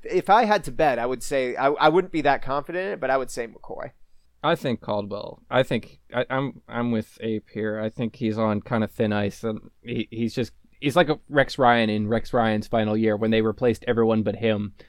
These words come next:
Speaker 2: and you could just see that if it didn't work out, he was done.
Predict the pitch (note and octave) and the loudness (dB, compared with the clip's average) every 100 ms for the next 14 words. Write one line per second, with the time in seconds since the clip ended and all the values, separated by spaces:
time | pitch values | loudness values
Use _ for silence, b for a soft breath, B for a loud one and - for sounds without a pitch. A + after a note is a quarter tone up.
0 | b b b A2 A2 G#2+ A2+ A2+ - - | b b b -2 0 0 -2 -4 -6 -16
1 | _ - - B2 A2+ A2 G#2 - A2 B2+ | _ -18 -2 2 4 2 0 -4 0 0
2 | A#2 A#2 G#2+ A2 G#2 G2+ - - _ - | 2 0 2 2 2 2 -4 -20 _ -4
3 | G2 - - G#2 G#2 | -4 -4 -4 -4 -4